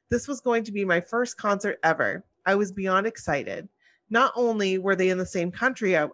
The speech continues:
I was going to breathe the same air as them in the concert arena.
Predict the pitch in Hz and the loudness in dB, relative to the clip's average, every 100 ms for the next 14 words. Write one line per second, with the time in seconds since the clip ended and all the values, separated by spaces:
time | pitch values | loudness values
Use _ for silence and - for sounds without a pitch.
0 | - 196 202 202 202 196 185 226 294 277 | 0 2 2 -2 -2 -2 -6 -2 0 2
1 | 226 202 - 214 208 - 269 254 202 196 | 2 -2 -2 -2 -2 0 2 6 4 4
2 | 196 196 185 196 202 202 202 226 254 339 | 2 0 0 -2 0 0 2 -2 0 0
3 | 302 202 156 | 2 2 0